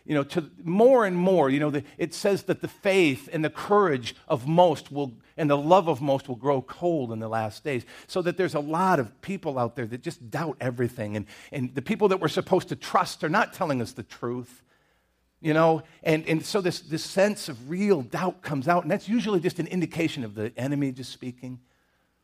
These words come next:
Half-truths and denials and end-arounds and the whole nine yards. So Satan says, "Hey, turn the stones into bed,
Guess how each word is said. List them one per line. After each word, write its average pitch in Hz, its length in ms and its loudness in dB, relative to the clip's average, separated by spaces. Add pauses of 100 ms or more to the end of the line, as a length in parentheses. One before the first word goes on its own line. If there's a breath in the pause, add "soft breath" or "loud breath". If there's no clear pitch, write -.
(220)
Half-truths 143 1000 -4
and 123 280 -10
denials 135 800 -4
and 135 180 -8 (260 soft breath)
end-arounds 135 920 -2
and 110 100 -6
the 110 60 -8
whole 151 240 -2
nine 131 280 -4
yards. 98 380 -12 (520)
So - 120 -10
Satan 160 280 -4
says, 135 180 -6
"Hey, 196 120 2
turn 240 200 -2
the 196 180 -2
stones 147 340 -4
into 120 120 -4
bed, 110 280 -2